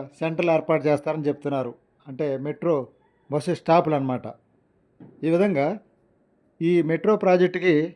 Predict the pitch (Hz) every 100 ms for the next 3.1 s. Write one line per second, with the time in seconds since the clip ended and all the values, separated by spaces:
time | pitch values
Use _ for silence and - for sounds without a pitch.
0 | _ _ _ _ - 175 202 185 180 185
1 | 180 170 160 170 165 143 151 _ _ _
2 | _ - 156 180 180 165 165 160 165 156